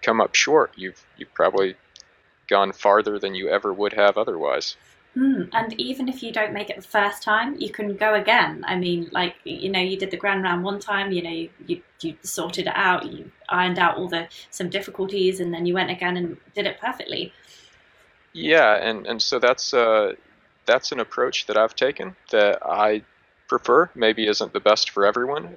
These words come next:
Speaker 1: that, uh, i-, if I have an ultimate goal in mind, I would rather just go for it and go big and fail
Speaker 2: Mm-hmm.
Speaker 1: once or twice,
Speaker 2: Mm.
Speaker 1: uh, to get there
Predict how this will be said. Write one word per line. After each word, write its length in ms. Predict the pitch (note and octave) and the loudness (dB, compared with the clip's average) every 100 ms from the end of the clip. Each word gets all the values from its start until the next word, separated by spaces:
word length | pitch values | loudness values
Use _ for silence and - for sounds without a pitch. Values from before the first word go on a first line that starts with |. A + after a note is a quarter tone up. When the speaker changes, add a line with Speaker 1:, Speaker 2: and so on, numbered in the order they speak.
| - | 2
Speaker 1:
that, 400 | A2 G#2 G2 - _ _ _ _ _ _ | 8 8 6 2 _ _ _ _ _ _
uh, 340 | - G2 F#2+ G2 | -2 2 2 0
i-, 60 | - | 0
if 340 | A2 - A2+ | 0 2 4
I 140 | A2 C3+ | 4 4
have 180 | C#3 | 2
an 140 | A2+ G#2 | 0 -2
ultimate 460 | A2+ - B2+ G2+ G2 | -4 -4 -6 -8 0
goal 320 | G#2+ C#3 A#2 | 2 4 0
in 100 | F#2+ | -2
mind, 400 | F#2+ F#2 G2 A2+ _ _ _ _ _ - | -2 0 -2 -6 _ _ _ _ _ 0
I 100 | A2 | 2
would 160 | A2+ A2 | 4 4
rather 600 | A2 A2 A2 G#2 G2+ - _ _ | 6 6 4 -2 -4 -8 _ _
just 460 | - G#2 - - _ _ _ _ _ _ - | -4 -2 -2 -6 _ _ _ _ _ _ 2
go 160 | A#2+ | 2
for 400 | - B2+ A#2 A2+ | 2 2 4 6
it 120 | A2 - | 4 -2
and 180 | G#2 G2+ | -8 0
go 200 | A2 G#2 | 0 2
big 500 | G#2+ A2 G2+ F#2+ A2 - | 4 4 4 -2 -14 -10
and 200 | G2 F#2 | -10 -8
fail 480 | - A2 A#2+ F2 - _ - | 0 2 4 2 -2 _ -12
Speaker 2:
Mm-hmm. 80 | G2 | -2
Speaker 1:
once 260 | G2+ G2+ | 0 0
or 80 | G#2 | -4
twice, 560 | - - E2+ A2+ - - | -6 0 2 2 0 -4
Speaker 2:
Mm. 200 | A#3+ F#3 - | -8 -16 -8
Speaker 1:
uh, 180 | - - _ _ _ _ _ | -6 -6 _ _ _ _ _
to 100 | - | -4
get 320 | G2+ - A2 - | -4 0 2 4
there 320 | G#2 G2 | 4 4